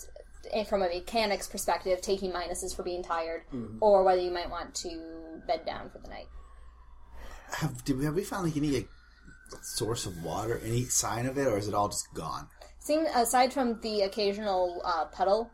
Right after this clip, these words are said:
Speaker 1: it's gone.
Speaker 3: I'm touching the puddle first, like, when I find one, like, a fairly deep one, not, like, terribly, but I'm tapping it, and then
Speaker 1: Yeah,
Speaker 3: I'm
Speaker 1: and there's been nothing. It's been, it's, like, at most a foot deep.
Speaker 3: Right. Then I'm, I'm testing it to make sure it's fine. Then I'm gonna try to get some of the goo off of me.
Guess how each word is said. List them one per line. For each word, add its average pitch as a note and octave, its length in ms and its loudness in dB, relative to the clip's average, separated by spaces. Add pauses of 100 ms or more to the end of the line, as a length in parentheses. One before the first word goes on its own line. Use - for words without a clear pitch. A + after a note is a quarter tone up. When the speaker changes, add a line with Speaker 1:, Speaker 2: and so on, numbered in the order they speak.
Speaker 1:
it's F3+ 320 -2
gone. - 460 -8 (160)
Speaker 3:
I'm B2 160 4
touching C3+ 320 2
the C#3+ 60 4
puddle C#3 340 2
first, B2 420 0
like, F#2+ 160 -6
when G2 200 -4
I F#2 60 -4
find G2+ 260 -4
one, A#2 160 -2
like, F2 120 -6
a F2 120 -4 (320)
fairly F#2 460 -4
deep D#2+ 240 -10
one, E2+ 120 -6
not, A2+ 120 -4
like, D#2+ 180 -10
terribly, D#2 360 -8
but D#2+ 100 -10
I'm D#2+ 100 -10
tapping G2 360 -6
it, G2 160 -6
and F#2+ 140 -10
then - 80 -2
Speaker 1:
Yeah, A#3 60 8
Speaker 3:
I'm A#3+ 40 10
Speaker 1:
and A#3+ 80 6
there's B3+ 140 8
been C#4+ 140 8
nothing. B3+ 200 6
It's G3+ 120 -4
been, G3+ 200 4
it's, - 460 -6
like, F#3+ 240 4 (320)
at A3 280 0
most G3+ 600 6 (100)
a - 60 -6
foot - 400 -4 (120)
deep. B2 240 -10 (420)
Speaker 3:
Right. G2 240 -6 (340)
Then A#2+ 260 2
I'm, G#2 300 -2 (280)
I'm G#2 140 -4
testing G2+ 420 -4
it F2 100 -12
to F#2 60 -8
make F2+ 120 -8
sure - 140 -8
it's D#2+ 100 -8
fine. G#2+ 300 -4
Then F#2 140 -4
I'm F2 60 -10
gonna E2+ 200 -6
try - 240 -6
to D#2 140 -8 (100)
get - 160 -2
some G2 140 -4
of E2+ 60 -8
the E2+ 60 -10
goo E2 240 -10
off D2 220 -10
of - 100 -20
me. - 220 -12